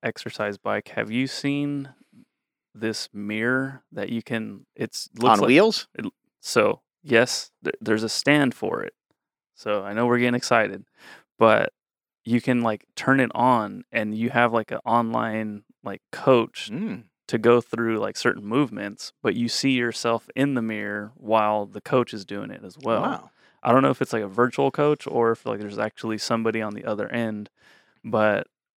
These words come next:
Speaker 1: like, you, you work out in, like, a, a room, right? And you can, like, post selfies and you see everybody else in your group.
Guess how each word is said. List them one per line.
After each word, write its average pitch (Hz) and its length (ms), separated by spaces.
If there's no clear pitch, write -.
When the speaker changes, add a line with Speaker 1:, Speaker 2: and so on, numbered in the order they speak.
Speaker 1:
like, 110 360
you, 117 280
you 117 300
work 123 300
out 123 180
in, 117 140
like, 117 160
a, 107 260
a 101 160
room, 113 720
right? 110 380
And 110 240
you 110 80
can, 113 140
like, 104 180
post - 320
selfies 113 400
and 107 120
you 107 60
see 120 160
everybody 107 500
else 107 220
in 107 60
your 101 160
group. 107 380